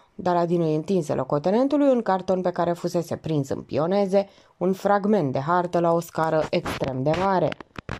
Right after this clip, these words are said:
„Un sector din județul Arad”, spuse Dobrescu pe gânduri, „extremitatea vestică a munților Zarand.”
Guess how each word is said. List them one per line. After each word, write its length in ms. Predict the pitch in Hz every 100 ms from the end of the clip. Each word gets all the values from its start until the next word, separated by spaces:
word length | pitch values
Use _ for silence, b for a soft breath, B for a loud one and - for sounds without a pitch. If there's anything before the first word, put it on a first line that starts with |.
| - -
„Un 100 | 269
sector 580 | 302 - 359 - 453 370
din 220 | 147 170
județul 500 | 170 190 285 - 147
Arad”, 440 | 151 185 247 165 - - _ -
spuse 400 | - - 151 147
Dobrescu 500 | 127 135 156 151 -
pe 160 | - 147
gânduri, 480 | 156 196 180 143 131 b b b
„extremitatea 800 | 147 - - 226 254 359 370 131
vestică 440 | 139 254 - 277
a 80 | 285
munților 500 | 294 302 180 160 165
Zarand.” 640 | 151 160 214 247 170 123